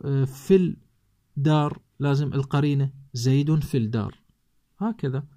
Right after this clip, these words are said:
"فإن الجزء في أمثال هذ-، هذين في الدار ولا إنسان يراد به الدلالة،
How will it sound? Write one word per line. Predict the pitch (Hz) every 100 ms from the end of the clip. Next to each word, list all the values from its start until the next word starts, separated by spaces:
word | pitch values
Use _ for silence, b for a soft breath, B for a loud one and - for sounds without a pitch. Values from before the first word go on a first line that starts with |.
| _ _ _ _ _ _ _ _ b b b b b b _ _ _
"فإن | 139 139 135
الجزء | 127 147 170 190
في | - 139
أمثال | 127 - 127 120
هذ-، | 123 151 160 160 127
هذين | 135 131 160 139 135 - - -
في | -
الدار | 120 120 151 139
ولا | 120 113
إنسان | 113 104 123 117 117 b b b
يراد | 127 156 202
به | 170 139 120
الدلالة، | 113 110 104 101 107